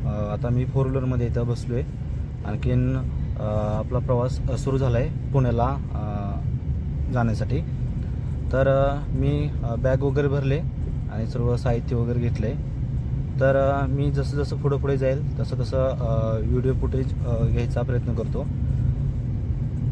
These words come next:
तर आता, अ, गाडीमध्ये, अ, प्रथमेश आणि मी आहे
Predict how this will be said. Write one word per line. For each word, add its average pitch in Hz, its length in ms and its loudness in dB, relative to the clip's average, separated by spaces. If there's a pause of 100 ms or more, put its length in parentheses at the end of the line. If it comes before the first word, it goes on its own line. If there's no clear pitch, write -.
(1200)
तर 123 80 -2
आता, 135 400 -2 (120)
अ, 120 140 0
गाडीमध्ये, 131 500 0
अ, 113 680 0
प्रथमेश 135 460 0
आणि 123 240 0
मी 127 120 2
आहे 127 120 4